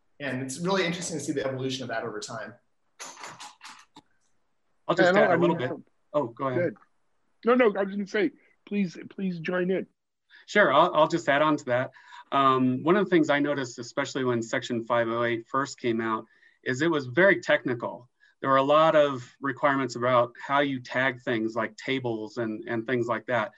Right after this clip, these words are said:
Speaker 2: And it was just very, very much on the, on the develop, development side. And a lot of those are actually, some of those have actually relaxed a little bit in favor of things you design on the front end more. So it's, it's, it's gone from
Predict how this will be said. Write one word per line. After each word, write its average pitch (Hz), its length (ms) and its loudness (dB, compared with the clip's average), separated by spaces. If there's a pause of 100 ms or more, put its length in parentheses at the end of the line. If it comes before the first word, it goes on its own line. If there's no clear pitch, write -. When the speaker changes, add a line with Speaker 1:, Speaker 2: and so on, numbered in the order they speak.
(260)
Speaker 2:
And 117 100 -4
it 120 40 2
was 117 180 -2
just 151 220 -4
very, 127 340 2 (220)
very 147 180 2
much 143 240 0
on 127 140 0
the, 120 160 0
on 117 200 -2
the 110 320 -6 (360)
develop, 143 360 0 (460)
development 127 540 2
side. 110 440 -4 (540)
And 131 140 2
a 131 40 2
lot 180 200 4
of 175 80 2
those 175 280 4
are 147 220 4
actually, 139 440 -2
some 190 180 0
of 165 100 2
those 202 200 4
have 156 100 0
actually 127 280 0
relaxed 123 540 -2
a 147 40 -2
little 127 180 -2
bit 127 260 -2
in 127 140 -4
favor 135 380 0
of 120 440 2 (480)
things 139 300 0 (460)
you 135 240 -6
design 139 480 0
on 123 100 0
the 120 80 -2
front 160 280 2
end 110 340 0
more. 107 340 -6
So 120 220 -2
it's, 120 240 -6
it's, - 540 -14
it's 123 180 -10
gone 151 240 2
from 123 400 -2